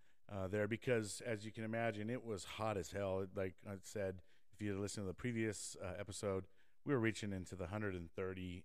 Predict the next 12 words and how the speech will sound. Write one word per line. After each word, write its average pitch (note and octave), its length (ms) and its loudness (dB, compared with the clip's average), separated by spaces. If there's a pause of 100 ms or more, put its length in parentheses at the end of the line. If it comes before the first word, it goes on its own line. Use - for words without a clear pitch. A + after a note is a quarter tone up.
uh, E2+ 200 -8 (220)
degree F#2 300 -2
temperatures. G#2 720 -4 (480)
Um, E2+ 380 0 (360)
so A#2 400 6 (1000)
it's C#3 260 -2
super - 480 2
hot C3+ 280 6
over C3 240 6
there, B2+ 340 6 (440)
and, A2+ 480 4
uh, G2 260 6